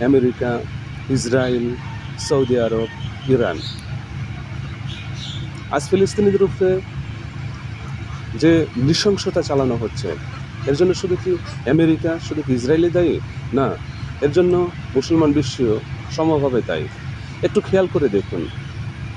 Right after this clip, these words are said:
এই সমস্যা, এই সংকট সমাধান না হওয়ার একটি বড় কারণ হচ্ছে ইরান এবং সৌদি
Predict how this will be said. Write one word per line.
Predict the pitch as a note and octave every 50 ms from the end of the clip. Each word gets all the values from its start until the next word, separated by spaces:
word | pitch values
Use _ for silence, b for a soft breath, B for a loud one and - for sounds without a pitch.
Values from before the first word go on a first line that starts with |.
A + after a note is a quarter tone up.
| - - - - - - - - - - - - - - - - D3 F3
এই | F#3+ - -
সমস্যা, | F#3 G3 G3 - - - G3 F#3+ G3 F#3+ - - - - - - - - - - - - - - - - - - - - - - - - - D3+
এই | F3 E3 -
সংকট | F3+ F3 E3+ - C3 G#2 - - - - - - -
সমাধান | E3 E3+ E3+ F3 E3+ E3 D#3
না | D#3+ D3+ C#3
হওয়ার | C#3+ C#3+ C#3 C3 - C3+
একটি | B2+ - C#3+ A#2 - D3
বড় | D#3+ E3 F3 D#3+ -
কারণ | D#3+ D#3 D3+ C#3+ C3+
হচ্ছে | C#3 C3 - - C#3 C3+ C3+ - - - - - - C#3
ইরান | C#3+ D#3 D3+ D3+ C#3+ - - - - - - - - -
এবং | C3+ C#3+ C3+ C#3 -
সৌদি | D#3 D3 C3 C3+